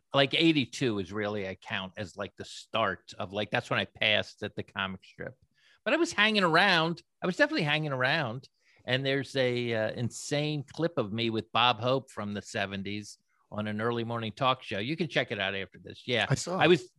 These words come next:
Speaker 1: I was in the audience, and, uh, they were, you know, "Does anyone have any questions?" And of course,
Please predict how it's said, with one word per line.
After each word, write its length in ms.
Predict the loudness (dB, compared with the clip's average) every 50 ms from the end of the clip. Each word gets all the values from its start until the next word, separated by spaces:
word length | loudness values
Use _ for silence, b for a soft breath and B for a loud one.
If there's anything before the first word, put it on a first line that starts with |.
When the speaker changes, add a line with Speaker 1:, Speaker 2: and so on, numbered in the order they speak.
| _ _ 4
Speaker 1:
I 80 | 4
was 140 | 6 6 6
in 80 | 4 6
the 140 | 6 6
audience, 680 | 8 8 6 6 4 2 0 0 -4 -6 -10 -12 -16 -14 _ -4
and, 420 | -2 -2 -2 -2 -4 -6 -6 -2
uh, 220 | -2 0 0 0
they 140 | 0 0 0
were, 140 | 0 0 0
you 220 | -2 -2 -2 -4
know, 200 | -2 -2 -2 -4
"Does 220 | -4 -8 -4 0 0
anyone 280 | 2 2 2 0 2
have 140 | 0 0 0
any 120 | 0 -4 -6
questions?" 580 | -2 0 0 0 0 -4 -8 -10 -10 -10 -12
And 60 | -14 -14
of 120 | -14 -10
course, 320 | -10 -10 -10 -10 -12 -18